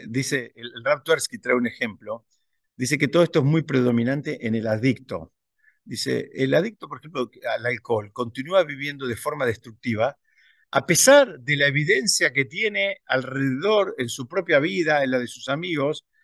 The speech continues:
del daño que se causó a sí mismo y a todos los demás a, a través del alcohol". Y él dice que, eh,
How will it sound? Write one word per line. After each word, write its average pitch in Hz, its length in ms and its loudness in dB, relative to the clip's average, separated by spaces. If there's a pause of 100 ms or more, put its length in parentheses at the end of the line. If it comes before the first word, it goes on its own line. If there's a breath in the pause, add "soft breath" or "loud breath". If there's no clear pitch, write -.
(140)
del 127 340 0
daño 202 360 4
que 143 100 -14
se - 160 -8
causó - 260 -4
a 170 40 -2
sí 147 160 -8
mismo 170 340 -8
y 139 40 -2
a 127 60 -2
todos 156 180 -2
los 147 100 -2
demás 147 440 -6
a, 117 140 -4 (100)
a 117 60 -12
través 135 220 -8
del 131 100 -4
alcohol". 123 440 -2 (440)
Y 135 140 2
él 160 100 0
dice 156 240 -2
que, 123 300 -14 (480)
eh, 117 400 -2